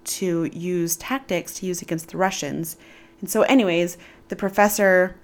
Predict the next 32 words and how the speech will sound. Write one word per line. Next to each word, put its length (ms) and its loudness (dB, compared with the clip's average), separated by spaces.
coerced 520 4
Ted 300 2
into 680 0
participating 600 -2
in 120 -2
this 260 -4
mind 280 -2
control 300 -10
experiment. 720 -8
Ted 340 -4
didn't 300 -2
initially 400 -2
know, 440 0
and 220 -2
then 400 -4
when 120 0
he 60 0
found 280 -2
out, 240 0
it 140 -10
was 280 -8
crushing 440 -8
and 100 -6
heartbreaking. 640 -8
And 160 -2
the 60 0
mentor, 420 -2
as 180 -2
part 380 -2
of 180 0
this 400 -4
experiment 1000 2